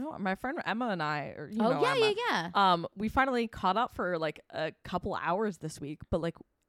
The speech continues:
Speaker 1: it's taken us, like, four months to do that, and we've
Speaker 2: Yeah.
Speaker 1: really been trying to see each other, and we just, like,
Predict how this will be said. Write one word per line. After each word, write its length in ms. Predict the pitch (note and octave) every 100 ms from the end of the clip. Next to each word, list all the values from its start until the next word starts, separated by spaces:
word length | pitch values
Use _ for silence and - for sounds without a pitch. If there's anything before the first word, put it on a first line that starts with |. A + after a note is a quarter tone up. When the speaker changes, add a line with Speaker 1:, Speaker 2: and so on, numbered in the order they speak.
| _
Speaker 1:
it's 200 | A#3+ A3+
taken 300 | - A#3 D4+
us, 100 | A#3
like, 160 | D3+ D#3
four 280 | - F#3+ G3
months 300 | G3 E3+ -
to 80 | -
do 180 | F#3
that, 240 | A#3+ D#3 -
and 160 | D#3 D#3+
we've 140 | B3
Speaker 2:
Yeah. 140 | D4+ F3+
Speaker 1:
really 320 | D#3+ B3 A3+
been 160 | D#3
trying 240 | F3 F3+ D#3+
to 40 |
see 180 | F3 F#3
each 100 | C4
other, 220 | G3 C#3+
and 180 | G2+ D#3
we 100 | D#3+
just, 200 | D#3+ F#3+
like, 220 | F3 D#3